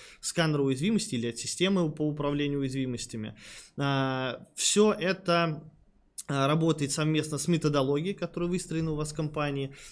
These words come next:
А, туда приплюсовывается, естественно, экспертиза как ваша, так и вендора, да, которая поставляется в решении по анализу защищённости, и применяются дополнительные какие-то технологии.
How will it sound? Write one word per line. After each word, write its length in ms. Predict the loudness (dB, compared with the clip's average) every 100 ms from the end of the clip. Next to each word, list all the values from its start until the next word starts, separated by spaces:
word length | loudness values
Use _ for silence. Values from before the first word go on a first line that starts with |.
| -16 -6
А, 340 | -2 -2 -2 -2
туда 240 | 2 2
приплюсовывается, 640 | 2 -2 -2 -2 -2 -4 -6
естественно, 340 | -4 -4 -4
экспертиза 540 | -4 -2 0 0 -2
как 200 | -4 -4
ваша, 280 | -2 -2 -2
так 200 | -6 -6
и 40 | -4
вендора, 380 | -2 -2 -2
да, 120 | -2 -4
которая 340 | -6 -6 -6
поставляется 840 | -6 -6 -4 -2 -2 -2 -4 -6
в 440 | -6 -2 0 2 2
решении 460 | 0 0 -2 -4
по 180 | -4 -4
анализу 360 | -4 -2 -4 -4
защищённости, 720 | -8 -6 -6 -6 -8 -8 -10 -10 -14 -4
и 60 | 2
применяются 480 | 4 4 2 0
дополнительные 600 | -2 0 0 0 0 -2
какие-то 340 | -2 -6 -4 -4
технологии. 720 | -6 -4 -2 0 -2 -4